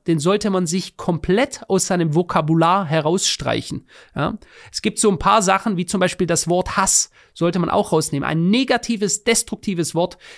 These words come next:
welches einen am allermeisten dem selbst schadet, am meisten Schaden zufügt, der es ausspricht.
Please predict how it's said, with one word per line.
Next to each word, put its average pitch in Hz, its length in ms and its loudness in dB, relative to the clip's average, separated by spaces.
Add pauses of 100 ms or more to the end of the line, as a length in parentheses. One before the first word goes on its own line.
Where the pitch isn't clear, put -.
(120)
welches 160 320 0
einen 170 420 0
am 165 140 -2
allermeisten 175 720 0
dem 214 220 2
selbst 190 360 0
schadet, 180 440 0
am 151 80 0
meisten 180 280 0
Schaden 170 300 0
zufügt, 180 320 -4
der 156 80 0
es 147 120 -2
ausspricht. - 480 -2